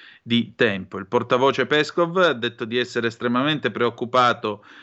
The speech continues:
a proposito delle perdite, aggiungendo inoltre che la possibilità di un attacco deliberato al gasdotto potrebbe non essere,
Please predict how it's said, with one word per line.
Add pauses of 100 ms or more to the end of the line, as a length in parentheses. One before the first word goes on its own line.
(120)
a
proposito
delle
perdite,
aggiungendo
inoltre
che
la
possibilità
di
un
attacco
deliberato
al
gasdotto (320)
potrebbe
non
essere,